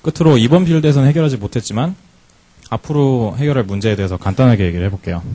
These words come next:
맨 처음에 우리가 이씨에스 클러스터를 만들 때는 대충 이 정도면 되겠지 하는 수준에서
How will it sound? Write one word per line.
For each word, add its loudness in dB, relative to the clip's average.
맨 2
처음에 4
우리가 6
이씨에스 0
클러스터를 2
만들 2
때는 -2
대충 0
이 -4
정도면 4
되겠지 0
하는 0
수준에서 0